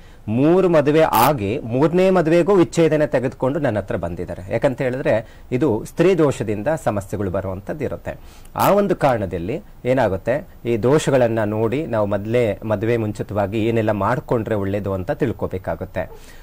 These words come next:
ಮತ್ತೆ ಇದು ದೋಷಗಳು ಒಂದ್ ಕಡೆ ಆಯ್ತು ಅಂದ್ರೆ ಮದುವೆ ವಿಚಾರಕ್ಕೆ ನಾವು ಸಂಬಂಧಪಟ್ಟಂತದ್ದು ವಿಚಾರದಲ್ಲಿ ನಾವು ನೋಡ್ಲಿಕ್ಕೆ ಹೋದ್ರೆ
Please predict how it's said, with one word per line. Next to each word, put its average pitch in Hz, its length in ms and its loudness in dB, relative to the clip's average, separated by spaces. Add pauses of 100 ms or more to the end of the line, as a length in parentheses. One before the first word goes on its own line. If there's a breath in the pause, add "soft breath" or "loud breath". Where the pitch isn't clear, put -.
(140)
ಮತ್ತೆ 165 420 0
ಇದು 170 360 4
ದೋಷಗಳು 190 500 2
ಒಂದ್ 147 300 2
ಕಡೆ 156 220 2
ಆಯ್ತು 104 360 0
ಅಂದ್ರೆ 98 420 -6
ಮದುವೆ 139 360 2
ವಿಚಾರಕ್ಕೆ 143 640 0
ನಾವು 117 160 0
ಸಂಬಂಧಪಟ್ಟಂತದ್ದು 104 800 -6
ವಿಚಾರದಲ್ಲಿ 95 440 -4
ನಾವು 95 140 -4
ನೋಡ್ಲಿಕ್ಕೆ 92 420 -8
ಹೋದ್ರೆ 98 440 -8